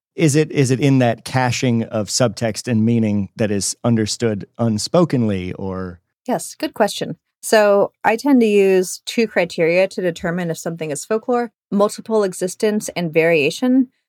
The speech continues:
Speaker 2: So you need to document something existing in more than one time and place to have multiple existence. And, and this, uh, goes back to tradition, right? Tradition is establishing continuity and stability of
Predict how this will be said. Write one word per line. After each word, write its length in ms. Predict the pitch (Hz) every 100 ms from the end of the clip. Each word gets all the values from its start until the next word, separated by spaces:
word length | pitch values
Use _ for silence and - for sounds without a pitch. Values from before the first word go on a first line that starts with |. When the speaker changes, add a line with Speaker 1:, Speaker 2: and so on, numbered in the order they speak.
| _
Speaker 2:
So 420 | - - 208 196
you 180 | 151 190
need 140 | 214 226
to 160 | -
document 460 | 202 190 208 185 160
something 440 | 185 180 190 165
existing 760 | 170 156 165 - 175 160 156 -
in 120 | 180
more 200 | 165 156
than 180 | 165 165
one 160 | 151 147
time 260 | - 160
and 140 | 147 143
place 460 | - - - - - -
to 60 | 185
have 260 | 160 147
multiple 400 | 147 - 160 143
existence. 480 | 135 - - 170 226 - _ -
And, 180 | 190 214
and 100 | 247
this, 260 | 254 - - _ -
uh, 200 | 180 175
goes 220 | 180 170
back 160 | 156 -
to 100 | -
tradition, 420 | - 151 - 143
right? 180 | 143 -
Tradition 360 | 180 165 180
is 100 | 156
establishing 560 | 151 - 147 139 156 135
continuity 600 | - 127 - 147 127 101
and 120 | 87
stability 460 | - 170 143 135 120
of 160 | 135